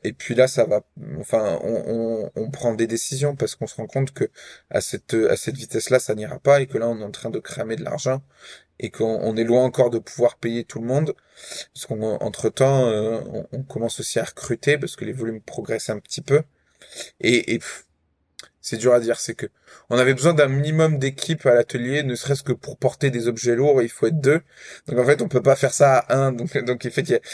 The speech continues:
il y a toujours ce dit de, de, il y a un volume minimum, peu importe le chiffre d'affaires, le nombre de meubles qu'on fabrique, faire ça tout seul, ça marchait pas.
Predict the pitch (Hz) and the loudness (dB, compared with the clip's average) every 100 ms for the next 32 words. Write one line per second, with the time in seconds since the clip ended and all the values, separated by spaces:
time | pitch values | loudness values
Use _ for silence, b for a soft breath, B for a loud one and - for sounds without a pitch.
0 | B - 120 120 - 156 - 131 135 135 | B 4 4 4 2 0 0 -2 0 2
1 | 123 117 123 123 127 123 143 160 156 147 | 0 0 4 6 4 4 2 4 2 0
2 | 139 151 160 175 165 170 - 139 - 135 | 2 2 2 2 2 2 -4 -6 -6 -6
3 | 131 127 - 143 120 117 123 127 131 127 | 0 0 0 -2 -2 -2 -2 0 0 -2
4 | 117 117 123 156 B B B _ - 131 | 0 2 2 -2 B B B _ 0 2
5 | - 131 - - 165 - 110 - - - | 2 -2 -4 -2 0 0 -4 -6 -6 -4
6 | - | -4